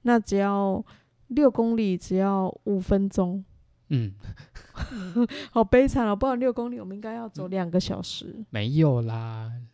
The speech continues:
Speaker 2: 六公里一个半小时就到了。
Speaker 1: 哪有？你在路上都怎么跟我说的？
Speaker 2: 一般人一个半小时就到了。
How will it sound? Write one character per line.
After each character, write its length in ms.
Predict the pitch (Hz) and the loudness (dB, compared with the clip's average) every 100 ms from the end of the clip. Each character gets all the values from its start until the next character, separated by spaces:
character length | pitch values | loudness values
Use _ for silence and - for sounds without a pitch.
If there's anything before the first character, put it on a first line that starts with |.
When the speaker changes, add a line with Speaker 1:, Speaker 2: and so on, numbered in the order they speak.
| - | -14
Speaker 2:
六 180 | 160 151 | -10 -8
公 220 | 151 143 | -8 -8
里 200 | 123 117 | -8 -10
一 40 | |
个 160 | 113 123 | -12 -12
半 240 | - 131 | -10 -10
小 220 | 107 107 | -8 -8
时 180 | 98 107 | -6 -4
就 120 | 104 113 - | -2 -2 -2
到 200 | 117 120 | -4 -4
了。 220 | 131 139 - - | -4 -4 -6 -6
Speaker 1:
哪 280 | 180 185 | -2 2
有？ 300 | 202 208 185 | 4 4 4
你 120 | 190 196 | 4 2
在 140 | 240 | 4
路 140 | 240 | 4
上 180 | 226 226 | 4 2
都 100 | 208 | 0
怎 120 | 202 | -2
么 100 | 180 | -4
跟 140 | 170 180 | -4 -6
我 140 | - | -6
说 280 | - - - | -8 -8 -8
的？ 220 | - 226 - _ _ _ _ _ _ - | -8 -12 -14 _ _ _ _ _ _ 2
Speaker 2:
一 120 | 139 | 4
般 280 | - 107 107 | 6 4 4
人 320 | 104 104 139 | 2 -2 -8
一 160 | 147 113 | -8 -2
个 140 | 113 | 0
半 240 | 104 107 101 | 2 0 0
小 160 | 127 | -6
时 140 | - 139 | -6 -8
就 160 | - | -8
到 160 | - - | -6 -8
了。 140 | 165 | -10